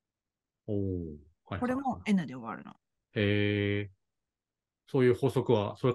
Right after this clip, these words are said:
Speaker 1: そこそこ成り立つんだ。
Speaker 2: そう、成り立つの、そこそこ。
Speaker 1: へー、面白い。
Speaker 2: うん、だから、バンバンジーっていうのは、
Speaker 1: うん。
Speaker 2: エヌジーっていうこと。
Speaker 1: うん、うん、うん。
Speaker 2: うん。
Speaker 1: まあ、エヌジーとNって、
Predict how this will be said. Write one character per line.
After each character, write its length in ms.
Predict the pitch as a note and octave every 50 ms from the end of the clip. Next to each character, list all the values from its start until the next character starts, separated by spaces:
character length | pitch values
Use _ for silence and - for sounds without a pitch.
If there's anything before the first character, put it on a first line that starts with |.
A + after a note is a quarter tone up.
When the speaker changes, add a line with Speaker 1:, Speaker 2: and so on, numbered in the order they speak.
| - -
Speaker 1:
そ 140 | - - -
こ 100 | B2+ A#2
そ 80 | -
こ 80 | - A2+
成 100 | G#2+ A2
り 40 | A2+
立 200 | A2 - - -
つ 60 | -
ん 40 | C#2
だ。 60 | C#2+ _ _ _ _ _ _
Speaker 2:
そ 100 | - C4
う、 20 | A#3
成 100 | A3 G#3+
り 60 | A3+
立 140 | A3 A#3 G3+
つ 20 | F#3+
の、 120 | E3 D3+
そ 100 | - E3+
こ 100 | - D#3
そ 120 | E3+ D#3+ -
こ。 100 | - F2
Speaker 1:
へ 40 |
ー、 600 | E2+ E2+ F2 F2 F2 F2 E2+ E2+ E2+ E2+ E2+ E2+
面 80 | E2 F2
白 160 | - - E2+
い。 40 | - - _ _ _ _ _ _ _ _ -
Speaker 2:
う 80 | G#3 F#3+ F3
ん、 40 | F#3+
だ 80 | A#3+
か 120 | B3 A#3+ G#3+
ら、 80 | F#3
バ 120 | F#3+ G#3 G#3
ン 80 | G#3+
バ 140 | G#3+ A3 A3
ン 80 | G#3+ G3+
ジ 140 | F#3+ F3
ー 60 | D#3 -
っ 20 |
て 80 | - D#3
い 40 | D3
う 20 |
の 100 | D3 D#3
は、 260 | F3 F#3 F3+ D3 - - _ _ _ _ _ _ _ _ -
Speaker 1:
う 40 | F#2
ん。 140 | F2+ D2+ D2+ - _ _ _ - D3+ - -
Speaker 2:
エ 80 | F3 E3+
ヌ 140 | F3+ F#3
ジ 140 | E3 E3 E3+
ー 100 | C#3+ -
っ 20 | _ _ _ _ _ _ _ _ -
て 80 | -
い 40 | A#2+
う 40 | -
こ 120 | - -
と。 140 | - - - _ _ _ _ _ _ _ _ _ _ _ -
Speaker 1:
う 60 | C#3 C3+
ん、 40 |
う 40 | B2
ん、 40 | A2
う 40 | G#2 G#2 F#2 F2+ F#2+ F#2+ F2+
ん。 180 | E2 D2+ C#2+ - _ _ _ _ _ _ _ _ _ _ _ _ _ _ _ _ _ _ _ _ _ -
Speaker 2:
う 40 | D#3+
ん。 60 | - _ _ _ _ _ _ _ _ _ -
Speaker 1:
ま 80 | F#2 F2+
あ、 40 | G2
エ 40 |
ヌ 120 | D3+ F#3 F#3+
ジ 140 | F3+ A3 G3+
ー 80 | F3+
と 140 | - A2 G#2+
N 200 | A#2+ B2 B2 G2
っ 20 |
て、 420 | F#2 - _ - E2+ D2 D2 -